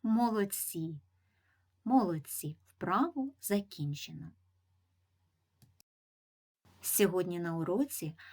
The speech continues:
ми з вами пригадаємо наші кольори.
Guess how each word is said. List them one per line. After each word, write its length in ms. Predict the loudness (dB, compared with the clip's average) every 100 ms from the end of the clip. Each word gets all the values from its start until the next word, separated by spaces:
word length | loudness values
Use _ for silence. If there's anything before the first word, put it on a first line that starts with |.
| -4
ми 140 | 0
з 100 | 2
вами 260 | 0 -2 -2
пригадаємо 880 | -2 -2 0 0 0 2 6 6 4 0 _ -8
наші 420 | -6 -4 -6 -6
кольори. 640 | -8 -8 -6 -8 -8 -10